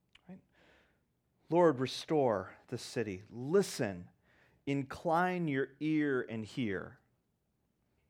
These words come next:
Open your eyes and see," right? He is begging with God. But his plea,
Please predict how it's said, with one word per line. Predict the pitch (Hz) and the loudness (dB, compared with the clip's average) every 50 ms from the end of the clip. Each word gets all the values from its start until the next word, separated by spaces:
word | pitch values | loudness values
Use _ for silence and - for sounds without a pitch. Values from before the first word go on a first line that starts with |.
| _ _ - | _ _ 2
Open | 170 196 214 208 - 175 156 135 | 6 6 4 4 2 -4 -2 0
your | 123 123 123 120 | 0 2 6 6
eyes | 123 127 131 131 131 123 113 123 | 6 8 6 6 2 2 -2 -4
and | 113 107 | -8 -8
see," | - - - - 147 123 107 95 98 | -8 -10 -8 -4 -2 -2 -2 -2 -2
right? | 113 120 127 123 | -2 -4 -4 -2
He | 127 127 120 | 0 0 0
is | 117 113 117 113 _ _ - | 0 -2 -6 -18 _ _ -2
begging | 156 160 175 170 160 170 147 127 110 | 0 0 2 2 0 -2 -2 -2 -2
with | 104 98 - - | -4 -6 -6 -4
God. | - 104 92 90 85 87 85 - - _ _ _ _ _ _ _ _ _ _ _ _ _ _ _ _ _ _ - | -2 -2 -2 -2 -2 -6 -10 -12 -16 _ _ _ _ _ _ _ _ _ _ _ _ _ _ _ _ _ _ -4
But | 151 135 | 0 0
his | 139 123 131 - - | 0 0 -2 -8 -20
plea, | - - - 180 190 214 220 214 196 160 135 127 120 123 120 | -18 -10 -4 -2 0 2 2 4 4 4 4 4 2 0 -4